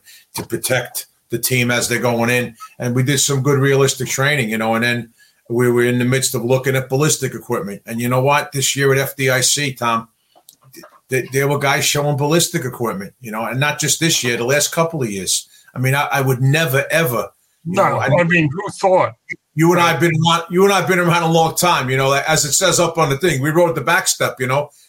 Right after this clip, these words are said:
Speaker 1: Uh, this is forty-eight years for me, and I think you're around forty-six or forty-five. You're right in the neighborhood, right? So it, it never, never twenty years ago, we wouldn't even think, be talking about this,
Speaker 2: No.
Speaker 1: you know, maybe fifteen, you know. So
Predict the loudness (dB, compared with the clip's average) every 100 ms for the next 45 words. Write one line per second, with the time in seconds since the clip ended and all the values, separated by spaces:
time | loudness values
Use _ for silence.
0 | _ -6 -2 0 0 -2 2 4 4 2
1 | 2 2 2 0 -2 -4 -2 -4 -6 -8
2 | -6 -2 0 0 -2 -4 -8 -6 -2 -2
3 | -2 -2 -6 -6 -6 -6 -4 -4 -4 -2
4 | -2 -2 -4 -4 -4 -6 -6 -4 -4 -6
5 | -2 -2 -2 -8 -20 _ _ _ -14 -8
6 | -2 0 2 0 -2 -2 0 0 -2 -2
7 | 0 2 2 0 0 -2 -2 -2 -2 -2
8 | -2 -4 -6 -8 -8 -10 -4 -4 -4 -6
9 | -6 -6 -8 -8 -8 -6 -2 0 -2 -4
10 | -6 -8 _ _ _ -8 -6 -6 -6 -6
11 | -6 -4 -2 -2 -4 -4 -4 -2 0 0
12 | -2